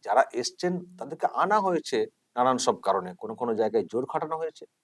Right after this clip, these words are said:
আর কোনো কোনো ক্ষেত্রে কিছু দেওয়া হয়েছে। আবার এই মাল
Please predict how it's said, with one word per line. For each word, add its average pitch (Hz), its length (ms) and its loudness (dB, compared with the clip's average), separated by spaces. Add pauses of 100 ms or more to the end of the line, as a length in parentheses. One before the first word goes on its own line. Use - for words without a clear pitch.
(320)
আর 98 120 2
কোনো 117 240 2
কোনো 110 220 0
ক্ষেত্রে 98 600 -4 (100)
কিছু - 180 -12
দেওয়া 107 280 6
হয়েছে। 131 340 -4 (140)
আবার 101 260 0 (760)
এই 127 180 6
মাল 190 320 8